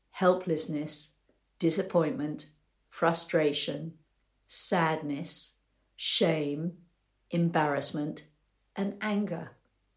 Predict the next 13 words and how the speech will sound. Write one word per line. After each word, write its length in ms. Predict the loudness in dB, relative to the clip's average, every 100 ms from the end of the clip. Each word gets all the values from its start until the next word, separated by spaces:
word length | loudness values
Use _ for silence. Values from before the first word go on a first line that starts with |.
| _ _ _ _ _ _ _ _ _ _ -20 -20 -20 -10
Now, 180 | 2 6
what's 220 | 10 10
interesting 600 | 10 8 4 4 4 4
is 160 | 2 4
that 100 | 4
anxiety 720 | 4 4 6 8 8 6 4
and 160 | 2 0
fear 440 | 2 2 4 0 -2
are 140 | 0
not 400 | 2 2 0 -4 -8
on 180 | -6 -6
that 240 | -6 -4
list. 500 | -2 -2 0 -2 -2